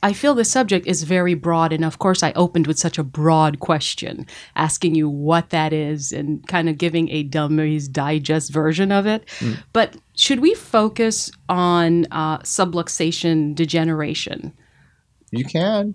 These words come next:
Speaker 2: That's one of the things that we help people with.
Speaker 1: It's very preventative from what I understand. So if you mind telling us what that is, and I hope I said it correctly,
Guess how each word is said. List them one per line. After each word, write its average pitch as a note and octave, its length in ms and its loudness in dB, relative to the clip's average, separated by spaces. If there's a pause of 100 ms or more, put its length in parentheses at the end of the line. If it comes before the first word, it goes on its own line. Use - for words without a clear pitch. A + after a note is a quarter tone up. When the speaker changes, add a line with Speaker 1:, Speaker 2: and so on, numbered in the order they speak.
Speaker 2:
That's B2+ 260 0
one A#2+ 180 4
of B2+ 120 2
the G#2+ 100 2
things G2+ 320 -2
that F2 180 0
we F#2 120 -4
help G2 180 -2
people F2+ 300 -4
with. F2 340 -4
Speaker 1:
It's A3 140 -2
very C4 240 4
preventative F#3+ 720 2
from E3 160 -2
what D#3+ 140 0
I D#3 120 -2
understand. D#3+ 560 -2
So F3+ 80 0
if E3+ 140 -2
you G3 80 -2
mind F#3 220 0
telling F3 280 4
us D#3+ 160 0 (220)
what F3 300 2
that E3 200 0
is, F3+ 180 4
and E3+ 120 0
I D#3+ 40 0
hope E3+ 200 0
I D3+ 60 0
said E3 280 -2
it D#3 100 -4
correctly, E3+ 560 0